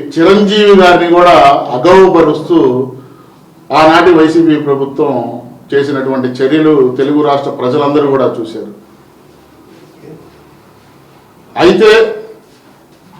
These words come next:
ఇప్పుడు వైసీపీ ముసుగు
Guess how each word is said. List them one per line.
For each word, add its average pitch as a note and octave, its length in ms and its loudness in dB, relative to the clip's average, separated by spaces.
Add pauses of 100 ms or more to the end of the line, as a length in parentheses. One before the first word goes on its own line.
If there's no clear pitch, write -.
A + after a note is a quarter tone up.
(500)
ఇప్పుడు G3 220 2 (100)
వైసీపీ A3+ 540 0 (580)
ముసుగు G3+ 300 0